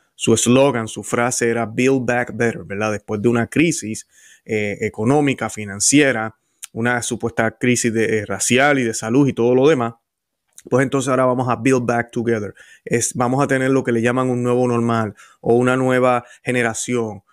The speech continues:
o una nueva forma de pensar. Entonces, ¿qué pasa? Esta crisis de no tener bebés ha sido creada por el propio hombre. El hombre ha decidido no tener familias numerosas.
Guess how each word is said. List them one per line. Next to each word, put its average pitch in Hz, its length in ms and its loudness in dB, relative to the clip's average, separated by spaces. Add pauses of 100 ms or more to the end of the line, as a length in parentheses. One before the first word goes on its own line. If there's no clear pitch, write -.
(120)
o 123 80 4
una 131 160 2
nueva 131 220 4
forma 120 420 2
de 107 80 -2
pensar. 104 440 -8 (260)
Entonces, - 300 -2
¿qué 165 120 0
pasa? 113 340 -4
Esta 170 340 -2
crisis 160 420 0
de 123 160 2
no 123 160 -2
tener 143 240 2
bebés 135 540 0 (100)
ha 131 100 -8
sido 160 240 4
creada 139 460 2
por 135 140 -2
el 120 80 -2
propio 123 400 2
hombre. 143 380 -2 (380)
El 113 140 0
hombre 131 240 4
ha 143 80 2
decidido 139 640 0
no 120 440 -4
tener 120 320 2
familias 113 440 0
numerosas. 127 720 0